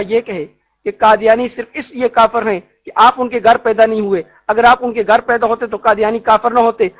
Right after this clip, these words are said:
بلکہ پھر آپ کافر ہوتے، یہ بات اس کی ٹھیک ہے غلط ہے؟ اگر کوئی بندہ صرف یہ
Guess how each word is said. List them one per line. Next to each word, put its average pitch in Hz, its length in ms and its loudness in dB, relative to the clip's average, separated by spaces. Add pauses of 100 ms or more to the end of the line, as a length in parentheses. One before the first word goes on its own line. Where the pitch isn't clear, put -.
(100)
بلکہ 214 200 -2
پھر 208 160 -6
آپ 240 260 2
کافر 226 240 2
ہوتے، 196 220 -6 (220)
یہ 202 80 -6
بات 240 240 4
اس - 120 -18
کی 233 80 -14
ٹھیک 233 240 -12
ہے 254 40 2
غلط 190 220 -4
ہے؟ - 140 -20 (1400)
اگر 233 220 2
کوئی 262 160 -2
بندہ 262 220 2 (100)
صرف 311 140 -6
یہ 302 200 2